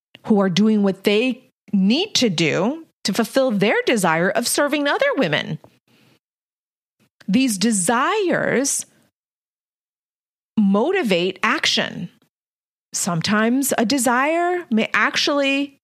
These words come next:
not motivate action because the brain will come in and say, "That's too big of a dream, Denise. You're crazy. Number one life coaching and leadership training company in the world?" Yeah, right.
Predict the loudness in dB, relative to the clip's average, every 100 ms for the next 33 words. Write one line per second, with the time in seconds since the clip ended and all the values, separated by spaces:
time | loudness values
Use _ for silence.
0 | -4 0 0 2 0 2 0 0 0 -4
1 | -4 -4 -6 -8 _ _ _ _ _ _
2 | _ _ _ _ -2 0 0 0 0 0
3 | 2 2 2 0 0 0 0 0 0 0
4 | 0 0 -4 -14 -14 -2 -2 0 -2 0
5 | 0 2 2 0 0 2 2 2 0 0
6 | 2 0 -2 -6 -10 _ 0 0 0 0
7 | 2 2 2 0 -2 -8 _ -20 -14 -4
8 | 0 2 4 4 4 4 2 2 2 2
9 | 2 2 2 2 0 -2 0 0 0 0
10 | 0 0 0 -2 -2 2 0 0 2 2
11 | 2 0 -4 _ _ _ _ -20 -20 _
12 | _ 0 2 2 0 -2 -2 -6 -8 -8